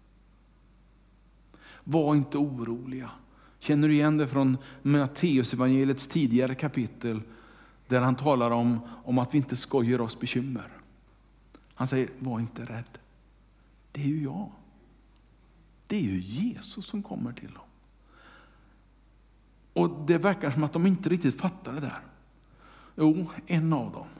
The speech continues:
börjar ju ana att det är Jesus som möter dem ute på sjön.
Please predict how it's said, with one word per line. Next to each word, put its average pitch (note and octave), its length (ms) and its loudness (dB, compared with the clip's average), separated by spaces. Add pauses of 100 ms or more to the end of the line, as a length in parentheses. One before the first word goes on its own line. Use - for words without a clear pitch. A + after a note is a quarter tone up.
(680)
börjar B2+ 300 2
ju A#2 200 0
ana A2+ 460 -4 (960)
att - 320 -4 (1600)
det G3 180 2
är A2+ 100 0
Jesus G#2+ 880 -4 (160)
som D#3 300 0
möter F2 400 -2
dem G#2+ 180 -4 (560)
ute - 340 0
på - 160 -6
sjön. - 240 -4